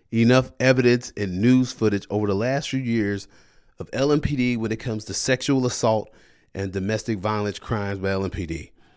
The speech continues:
Man, we have the Explore Sex program, bro. We know all about it. Officers taking advantage of younger, young people that wanna be cops, yo, and screwing them. Like, that made, oh, man, that put us on the national map. Yeah,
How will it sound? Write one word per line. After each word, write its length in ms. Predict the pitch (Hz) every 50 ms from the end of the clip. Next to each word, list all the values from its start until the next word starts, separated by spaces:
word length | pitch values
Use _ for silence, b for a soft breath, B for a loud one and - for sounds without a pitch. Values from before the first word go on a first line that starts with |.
| b b b b b b b
Man, 240 | - 95 92 95 92
we 300 | 101 123 147 160 156 151
have 320 | 139 127 120 120 117 107
the 180 | 104 104 95 92
Explore 500 | 90 - - - - 143 151 151 156 147
Sex 320 | 147 - - 160 151 -
program, 520 | - - 156 151 143 143 147 147 147 151 147
bro. 220 | 151 151 151 147
We 280 | 143 135 139 151 156 151
know 420 | 139 139 135 135 135 135 131 - -
all 840 | 104 110 113 113 117 117 117 120 120 120 120 120 120 120 120 120
about 300 | 120 107 101 92 90 90
it. 140 | 90 85 b b b b b b b b b b b
Officers 680 | - 110 117 120 - - 120 - - 120 120 117 107
taking 300 | - - 127 113 - 104
advantage 440 | 101 95 87 98 104 110 107 104 98 95
of 160 | 92 90 85
younger, 560 | 92 98 110 113 107 110 110 107 107 104 - b b b b b b b b b b
young 340 | - 101 107 113 117 110 104
people 280 | - - 127 117 110 110
that 80 | 110
wanna 160 | 101 110 117 110
be 100 | 117 110
cops, 340 | - - 127 120 131 -
yo, 120 | 131 127 120
and 320 | 104 95 95 98 92 98 -
screwing 520 | - - - - - 135 139 139 131 120
them. 200 | 104 98 90 98 b b b b b b b b b
Like, 200 | 104 98 101 104
that 200 | 120 135 143 131
made, 340 | 127 131 127 123 120 117 -
oh, 200 | 110 110 101 98
man, 140 | 92 98 101
that 140 | 123 139 -
put 120 | - 151
us 200 | 135 127 117 -
on 120 | 95 107
the 80 | 107 92
national 460 | 92 101 107 110 110 - - 120 107
map. 260 | 110 110 113 120 123
Yeah, 80 | 139